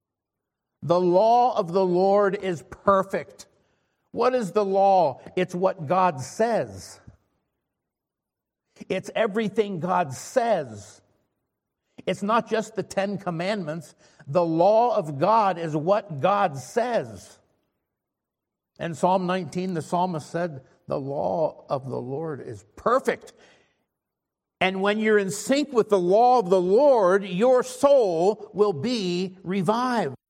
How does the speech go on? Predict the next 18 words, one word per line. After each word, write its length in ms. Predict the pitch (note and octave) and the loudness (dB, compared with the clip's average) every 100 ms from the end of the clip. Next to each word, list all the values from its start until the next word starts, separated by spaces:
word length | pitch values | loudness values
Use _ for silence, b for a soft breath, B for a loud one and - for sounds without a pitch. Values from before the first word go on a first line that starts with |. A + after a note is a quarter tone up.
| - _ _ _ _ _ b - | -20 _ _ _ _ _ b -2
The 100 | A#3 | -2
testimony 800 | - C#4 C4+ - A#3+ A3+ G#3+ | 0 -2 -2 -4 0 0 0
of 100 | G#3 | 0
the 100 | E3+ | 2
Lord 300 | F#3+ G#3 G#3+ | 2 4 4
is 180 | G#3 F#3 | 0 -2
sure 380 | - C4+ A#3 - B | 0 4 4 2 B
in 140 | G#3+ G#3 | -2 0
an 100 | G#3 | 0
age 320 | B3 C4+ F#3 | 0 0 0
where 240 | G3 G#3 | 2 2
nothing 720 | F#3 G3 G#3+ D4 D4 C4 G#3+ F#3 | 0 0 2 0 -2 -4 -4 -2
is 280 | G3+ F3+ | 0 -2
sure. 520 | C3+ - G3+ D#3+ A#2 G2+ _ _ _ _ _ _ _ _ _ _ _ _ _ _ _ _ _ _ _ _ _ _ _ _ _ | -4 -4 -2 -2 -8 -14 _ _ _ _ _ _ _ _ _ _ _ _ _ _ _ _ _ _ _ _ _ _ _ _ _
The 80 | D3 | -12
psalmist 500 | - F#3 F#3 E3 - | 0 2 2 0 -2
said, 240 | F#3 C#3+ | -4 -2
"The 120 | D3 | -6